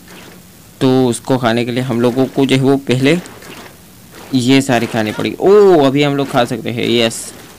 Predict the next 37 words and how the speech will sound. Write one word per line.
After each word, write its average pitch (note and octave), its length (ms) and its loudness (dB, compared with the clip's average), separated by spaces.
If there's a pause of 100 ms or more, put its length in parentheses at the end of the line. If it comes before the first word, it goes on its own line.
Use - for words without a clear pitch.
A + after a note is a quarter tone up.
(460)
let's D3 560 0
go। G3+ 260 4
अभी F3+ 160 0
हम G#3 120 2
लोग G3+ 180 2
ये G3 200 0
वाले F#3+ 240 2
भी F#3 100 0
खा F3 180 0
सकते D3 260 -6
हैं, C#3 80 0
मतलब C#3+ 280 -4 (400)
उड़ते C#3+ 260 2
हुए E3 180 4
परिंदे D#3+ 580 2
को D3+ 120 2
भी C#3 120 -2
खा B2 200 -2
सकते A#2+ 280 -4
हैं। B2 80 -2
ये D3+ 240 2
देखो, A#2+ 300 -2
इसे B2 200 -2
छलांग D3 440 -2
मार A#2+ 180 -4 (100)
के। - 320 -16 (560)
और C3 320 0
ये B2 240 2
वाला C3 260 2
नहीं B2+ 200 -2
खा A#2 140 -4
सकते, C3 360 -6
लेकिन D#3+ 380 0
हाँ, E3 340 4
एक C#3 320 0
बात D3+ 240 -2
ये C#3+ 280 0